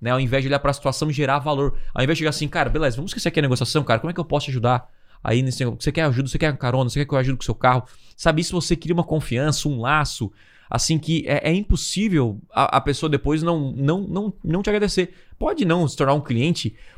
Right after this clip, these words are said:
mas quando você acostuma a viver dessa maneira, focando em ajudar o próximo, né, gerando valor antes de pensar no seu próprio bolso, que nem tudo é dinheiro, na verdade não é dinheiro,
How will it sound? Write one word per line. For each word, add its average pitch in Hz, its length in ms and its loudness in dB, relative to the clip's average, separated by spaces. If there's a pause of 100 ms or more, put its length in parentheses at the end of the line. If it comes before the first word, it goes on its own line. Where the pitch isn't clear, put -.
mas 139 420 0
quando 233 220 -2
você 196 220 -2
acostuma 180 580 -2
a 147 60 2
viver 131 260 -2
dessa 139 260 -2
maneira, 117 560 0 (600)
focando 160 920 0 (260)
em 165 300 0
ajudar 143 720 0
o 147 60 -2
próximo, 127 880 0 (280)
né, 131 220 0
gerando 170 560 0
valor 147 360 2
antes 202 200 -4
de 175 120 -4
pensar 147 420 4
no 147 100 -2
seu 139 160 -4
próprio 123 220 0
bolso, 131 180 0
que 147 100 0
nem 156 100 0
tudo 143 180 2
é - 20 4
dinheiro, 117 560 2
na 117 80 0
verdade 123 300 -2
não 147 280 0
é 151 100 2
dinheiro, 117 460 0